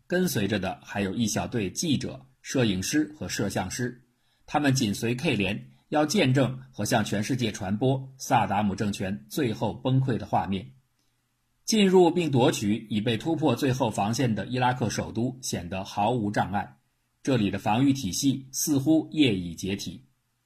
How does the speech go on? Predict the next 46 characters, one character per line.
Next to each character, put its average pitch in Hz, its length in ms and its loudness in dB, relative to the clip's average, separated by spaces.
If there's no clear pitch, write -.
美 120 180 2
军 143 220 0
即 139 120 -2
将 127 220 2
展 95 160 -2
开 107 220 0
的 104 320 -6
是 - 240 -6
伊 117 100 -2
拉 117 160 2
克 120 160 -2
战 110 220 2
争 113 160 0
的 101 80 -2
第 165 180 0
四 147 180 0
阶 120 200 0
段， 110 200 0
占 113 260 2
领 87 160 -8
巴 107 180 -2
格 107 120 -2
达， 98 280 -4
而 113 180 -2
这 147 340 -2
恐 92 180 -8
怕 101 160 2
是 98 200 -6
更 131 280 0
加 104 240 0
困 98 240 -2
难 87 160 -4
的 92 60 -4
任 95 240 -2
务。 85 180 -10
战 202 220 6
争 202 100 6
行 131 220 4
动 127 300 2
永 117 200 0
远 117 200 2
有 101 80 0
两 90 200 0
个 104 120 -2
维 90 180 -4
度： 107 260 -6